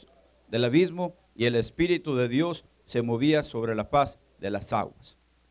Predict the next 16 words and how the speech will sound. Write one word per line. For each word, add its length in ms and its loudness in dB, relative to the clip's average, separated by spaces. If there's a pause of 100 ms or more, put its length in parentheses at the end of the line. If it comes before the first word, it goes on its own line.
Si 320 -2
me 160 0
amáis, 480 0 (240)
guardad 520 2
mis 160 -4
mandamientos, 840 -6 (380)
y 100 0
yo 160 6
rogaré 420 2
al 180 -2
Padre, 520 2 (300)
y 140 0
os 120 -2
dará 240 0
otro 380 -2
consolador, 800 0